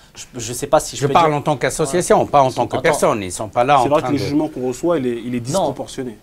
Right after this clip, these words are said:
Speaker 1: Non, c'est, c'est, c'est, c'est, c'est, hum, les, les procès d'intention et puis les propos et les articles suspicieux, douteux, calomnieux parfois,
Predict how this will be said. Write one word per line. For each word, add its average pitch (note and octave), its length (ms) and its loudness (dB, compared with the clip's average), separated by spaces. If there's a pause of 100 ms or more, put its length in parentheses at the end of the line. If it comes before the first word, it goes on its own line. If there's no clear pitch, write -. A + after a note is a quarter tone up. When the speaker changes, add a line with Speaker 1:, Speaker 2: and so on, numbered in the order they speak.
(100)
Speaker 1:
Non, D3 120 -4
c'est, - 180 -10
c'est, D#3+ 220 -6
c'est, - 260 -6
c'est, C#3+ 300 -10
c'est, B2+ 480 -8
hum, A#2+ 320 -14 (160)
les, C3 220 -12
les C#3 100 -4
procès D#3+ 400 -8
d'intention C#3+ 560 -10
et C3 80 -12
puis - 160 -14
les B2+ 100 -8
propos C#3+ 580 -8
et C3 60 -6
les B2 200 -6
articles - 440 -12
suspicieux, C#3 800 -10
douteux, C#3+ 680 -10
calomnieux D#3 560 -2
parfois, D#3+ 500 -4